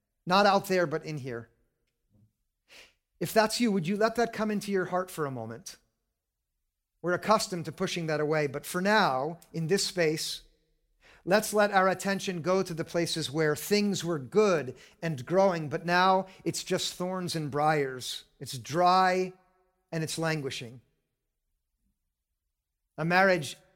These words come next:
that ended. A friendship that you had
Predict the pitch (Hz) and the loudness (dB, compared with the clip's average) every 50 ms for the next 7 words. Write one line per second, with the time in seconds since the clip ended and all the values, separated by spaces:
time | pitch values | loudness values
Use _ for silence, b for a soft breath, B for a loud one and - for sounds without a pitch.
0 | - 147 160 156 160 165 160 156 139 120 117 110 - _ _ _ _ _ _ _ | -6 -4 -4 -2 -2 -4 -4 -4 -4 -6 -8 -10 -18 _ _ _ _ _ _ _
1 | _ _ _ _ _ _ _ _ _ _ _ _ _ _ _ _ _ - 160 151 | _ _ _ _ _ _ _ _ _ _ _ _ _ _ _ _ _ -8 -6 -6
2 | - - 190 202 214 226 208 - - 190 170 135 - - - _ - 160 151 156 | -2 2 2 4 4 2 0 -2 0 0 0 0 -2 -8 -16 _ -2 -2 -2 -2
3 | 160 170 170 165 147 123 | 0 0 0 0 0 -2